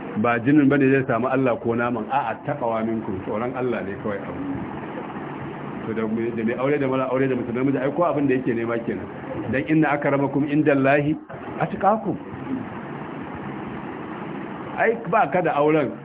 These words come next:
wani ya shekara sittin, a cikin sittin din arba'in da aure yayi,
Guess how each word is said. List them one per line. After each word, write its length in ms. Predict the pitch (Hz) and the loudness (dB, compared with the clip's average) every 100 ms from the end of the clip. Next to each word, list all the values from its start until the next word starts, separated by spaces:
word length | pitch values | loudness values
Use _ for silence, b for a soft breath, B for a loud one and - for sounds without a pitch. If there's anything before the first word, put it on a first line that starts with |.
| - | -6
wani 180 | 123 156 | 0 2
ya 140 | 156 | 2
shekara 500 | 156 127 147 143 107 - - - | 2 0 0 0 -2 -6 -14 -8
sittin, 420 | 135 - 143 143 147 - - - - - | -6 -4 0 2 0 -6 -12 -12 -10 -8
a 80 | 110 | -2
cikin 220 | 147 156 | 0 2
sittin 300 | 147 - 151 | 0 -2 -2
din 120 | 156 | 0
arba'in 360 | 131 127 127 147 | 0 -2 0 0
da 100 | 139 | 2
aure 160 | 120 127 | 2 4
yayi, 220 | 127 131 | 2 2